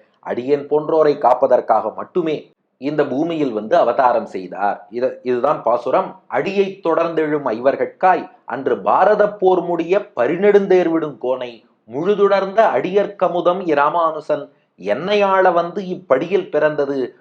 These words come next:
மற்றில்லை காரணம் பார்த்திடிலே."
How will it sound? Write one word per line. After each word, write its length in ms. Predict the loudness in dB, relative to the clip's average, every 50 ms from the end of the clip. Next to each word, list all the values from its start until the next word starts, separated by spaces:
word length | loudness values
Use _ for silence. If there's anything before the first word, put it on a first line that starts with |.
| _ _ -6
மற்றில்லை 680 | -4 -4 -4 -4 -4 -4 -2 -2 -2 -2 -4 -6 -6 -6
காரணம் 540 | -2 0 2 2 2 2 0 -4 -6 -10 -10 -6
பார்த்திடிலே." 720 | -4 -4 -4 -4 -6 -10 -10 -10 -10 -8 -8 -8 -8 -10